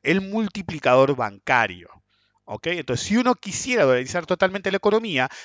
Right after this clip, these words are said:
no necesita solamente dólares físicos. Tiene el potencial de generar una corrida bancaria en dólares. ¿Y de dónde saca todos los dólares?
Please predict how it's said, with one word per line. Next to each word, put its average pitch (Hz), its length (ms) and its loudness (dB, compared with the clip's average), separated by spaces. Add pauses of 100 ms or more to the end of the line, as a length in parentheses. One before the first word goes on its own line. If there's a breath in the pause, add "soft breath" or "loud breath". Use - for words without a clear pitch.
no 233 140 0
necesita 262 300 4
solamente 143 380 4
dólares 135 380 6
físicos. - 920 -8 (1500)
Tiene 254 220 4
el 247 100 2
potencial 202 640 4
de 226 100 4
generar 180 280 -2
una 196 220 2
corrida 160 720 2 (500)
bancaria 139 880 2 (260)
en 247 280 -2
dólares. 117 720 4 (680)
¿Y 233 140 -2
de 277 60 4
dónde 453 220 2
saca 139 320 2
todos 131 200 6
los 117 140 4
dólares? 101 640 2